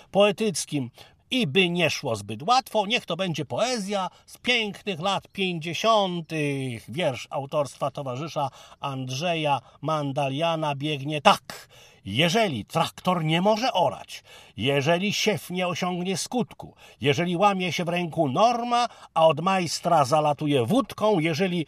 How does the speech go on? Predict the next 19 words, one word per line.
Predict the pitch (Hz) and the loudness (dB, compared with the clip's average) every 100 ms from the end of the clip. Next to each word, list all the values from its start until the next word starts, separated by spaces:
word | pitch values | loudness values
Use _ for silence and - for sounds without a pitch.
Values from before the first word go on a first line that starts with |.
| - | -6
zamarł | - 196 202 185 165 151 | 0 2 4 4 4 2
warsztatu | 123 151 139 - 113 98 - 139 113 | 4 4 4 0 2 2 2 0 0
ruch, | 110 156 285 254 - - - | 0 6 8 8 0 -18 -20
spalił | - - - 233 196 170 135 | -16 -4 2 2 2 0 0
serce | - 226 170 131 - 117 | 2 2 2 -2 -6 0
motor, | 202 240 233 226 - - _ | 0 2 2 0 -2 -14 _
to | 156 151 | -2 -2
fakt, | - 226 226 - - _ - | 2 2 2 -4 -20 _ -8
że | - 135 | -4 -4
działa | 87 220 220 202 185 - - | 2 4 4 2 -2 -8 -6
klasowy | 147 135 - 220 214 175 160 95 | 2 2 4 2 2 2 -6 -2
wróg. | 123 220 - - _ _ _ _ | 4 4 4 -6 _ _ _ _
Walka | 226 226 202 - 180 151 _ _ _ | 4 4 2 0 0 0 _ _ _
trwa. | 147 170 143 - _ _ _ _ | 4 6 6 2 _ _ _ _
Faktycznie | _ - - - - 208 - 151 - _ | _ -16 -16 -8 -6 -6 -6 -8 -8 _
do | - 104 | -10 -8
dziś | 87 170 - | -6 -10 -10
widać | 107 101 107 - | -8 -6 -8 -10
to | 95 | -14